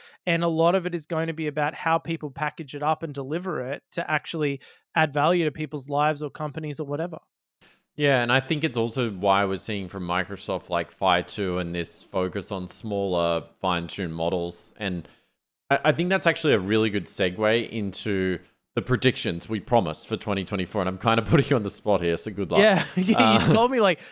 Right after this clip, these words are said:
Speaker 1: thirty seconds before the podcast, "Make predictions." I'm not Nostradamus or <laughs> something.
Speaker 2: Well, I want to if we're still doing the pod, uh, i-, in a
Speaker 1: What do you
Speaker 2: year.
Speaker 1: mean, if? You're
Speaker 2: Well,
Speaker 1: quitting.
Speaker 2: I, no, I'm not quitting. I'm just like, I don't know, maybe we'll get sick of it next year. Or maybe, like,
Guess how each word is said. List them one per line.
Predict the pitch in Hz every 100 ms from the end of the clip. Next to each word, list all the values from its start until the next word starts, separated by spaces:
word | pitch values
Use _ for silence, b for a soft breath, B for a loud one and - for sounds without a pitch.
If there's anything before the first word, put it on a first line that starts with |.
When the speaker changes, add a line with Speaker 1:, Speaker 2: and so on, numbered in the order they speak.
| B
Speaker 1:
thirty | - 196 196
seconds | 180 185 175 180
before | 165 - 170
the | 147
podcast, | 165 170 175 156 151
"Make | 151 156 190
predictions." | 160 143 156 - 160 139 151
I'm | 156
not | 175 -
Nostradamus | 165 165 - 156 143 139 170 160
or | 151
<laughs> | 139 185
something. | 196 160 285 208 _
Speaker 2:
Well, | 196 202
I | 208
want | 185 202 240 226
to | 143 113
if | 117 127
we're |
still | 113 - 139
doing | 120 113
the | 104
pod, | - 104 101 95 - - - _
uh, | 104 92 90
i-, | - 90
in | - 104
a | 98
Speaker 1:
What |
do | 320
you |
Speaker 2:
year. | 233
Speaker 1:
mean, | -
if? | 185 165 - -
You're | 120 139
Speaker 2:
Well, | 143
Speaker 1:
quitting. | 175 -
Speaker 2:
I, | -
no, | 117 147
I'm | 131
not | 160 156
quitting. | - 117 120
I'm | 85 101
just | 110 -
like, | 110 95
I | 95
don't | 117 85
know, | 92
maybe | 101 110
we'll | 110
get | 98 90
sick | - 101
of | 95
it | 82
next | 80 - -
year. | 80 76
Or | -
maybe, | 104 107 113
like, | 104 101